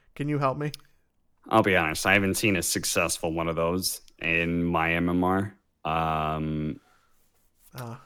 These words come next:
Speaker 2: but
Speaker 1: maybe
Speaker 2: I,
Speaker 1: it's my
Speaker 2: I
Speaker 1: shit
Speaker 2: have
Speaker 1: tier.
Speaker 2: seen, I have seen it before, and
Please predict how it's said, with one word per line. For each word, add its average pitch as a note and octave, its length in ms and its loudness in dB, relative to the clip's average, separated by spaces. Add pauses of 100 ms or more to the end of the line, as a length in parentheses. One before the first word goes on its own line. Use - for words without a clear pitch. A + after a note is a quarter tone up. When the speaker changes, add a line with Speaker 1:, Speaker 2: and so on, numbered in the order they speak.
(240)
Speaker 2:
but E2+ 480 -2 (140)
Speaker 1:
maybe F3+ 140 4
Speaker 2:
I, - 20 6
Speaker 1:
it's F3 100 2
my - 80 4
Speaker 2:
I E2+ 80 4
Speaker 1:
shit - 140 2
Speaker 2:
have D#3 160 0
Speaker 1:
tier. C3+ 160 0
Speaker 2:
seen, A#2 260 4 (460)
I A2+ 160 4
have G#2+ 180 4
seen G#2+ 300 2
it F#2 160 0 (500)
before, F#2 540 -2 (760)
and F2+ 480 2